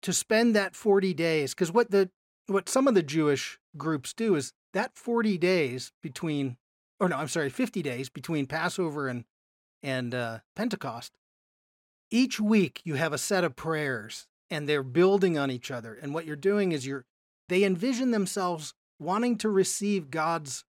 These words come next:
Torah again. That's the Jewish way of looking at it. So you don't just show up on Pentecost and say, "Give me the Torah." You work for seven weeks in prayer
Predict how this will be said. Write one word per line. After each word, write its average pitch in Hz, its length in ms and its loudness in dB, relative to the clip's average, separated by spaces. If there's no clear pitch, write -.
Torah 175 560 2
again. 139 480 -2
That's - 200 -6
the 185 100 -4
Jewish 160 360 2
way 147 140 -4
of 120 100 -4
looking 120 280 -8
at 104 100 -16
it. - 80 -20
So 180 100 -2
you 196 140 2
don't 302 180 4
just 214 160 2
show 180 340 2
up 165 240 2
on 139 120 -2
Pentecost 131 600 -6
and 135 100 -8
say, 139 140 -4
"Give 156 220 2
me 165 120 2
the 143 120 2
Torah." 139 420 2
You 185 120 -2
work 185 400 2
for - 180 -8
seven 175 400 -2
weeks 185 300 0
in 131 100 -8
prayer 160 560 -2